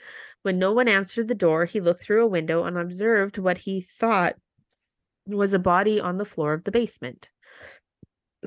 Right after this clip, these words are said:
He, <laughs> like, the, one of the articles that I, I read about this, um, the way it was written, it almost sounded like the kid didn't even go to the door. He was just looking in windows. <laughs> Like, kinda creepy.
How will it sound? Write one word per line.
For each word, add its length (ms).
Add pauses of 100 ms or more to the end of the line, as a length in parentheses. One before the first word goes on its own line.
(400)
He, 260 (240)
<laughs> 220
like, 180
the, 140
one 280
of 80
the 100
articles 540
that 120
I, 220 (480)
I 40
read 240
about 320
this, 320 (100)
um, 440 (560)
the 100
way 180
it 120
was 220
written, 260
it 140
almost 300
sounded 280
like 180
the 80
kid 300
didn't 180
even 160
go 120
to 100
the 100
door. 240
He 120
was 120
just 200
looking 220
in 160
windows. 720
<laughs> 40 (1200)
Like, 300
kinda 240
creepy. 720